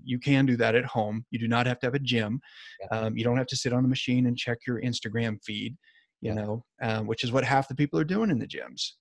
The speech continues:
Speaker 1: And
Speaker 2: Yeah.
Speaker 1: it is interesting. Um, you know, how it gives us this opportunity. Whether you love running or not, you can still stay fit during this time.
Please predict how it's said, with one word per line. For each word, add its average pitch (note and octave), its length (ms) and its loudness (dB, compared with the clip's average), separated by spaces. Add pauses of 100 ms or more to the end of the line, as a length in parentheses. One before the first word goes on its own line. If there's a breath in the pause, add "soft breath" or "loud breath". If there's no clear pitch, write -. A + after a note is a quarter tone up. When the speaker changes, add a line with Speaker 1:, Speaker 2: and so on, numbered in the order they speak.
(140)
Speaker 1:
And B2+ 180 0
Speaker 2:
Yeah. F2+ 60 -8 (400 soft breath)
Speaker 1:
it A3 100 2
is C4 160 6
interesting. A2 800 2
Um, A2+ 380 0 (760)
you C3 60 4
know, B2+ 100 6
how B2+ 160 2
it A#2+ 100 4
gives B2 180 0
us A2+ 140 -2
this - 160 0
opportunity. A2 600 -2
Whether B2+ 220 4
you B2+ 80 4
love E3 240 4
running D#3+ 260 4
or B2 60 2
not, A2+ 280 0
you A2+ 60 -8
can A#2 120 -6
still A#2+ 220 -4
stay A2+ 300 -2
fit A#2+ 400 0
during A2+ 280 0
this G#2+ 200 -8
time. D2+ 380 -10